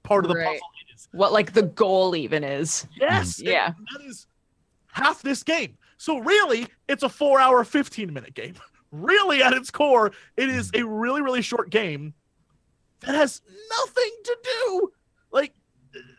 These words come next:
Speaker 1: in the game. It's just go to a room, crawl through a room,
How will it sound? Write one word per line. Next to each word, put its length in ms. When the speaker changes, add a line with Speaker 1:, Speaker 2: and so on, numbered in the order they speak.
Speaker 1:
in 140
the 80
game. 400
It's 180
just 340
go 60
to 80
a 180
room, 320
crawl 360
through 280
a 40
room, 320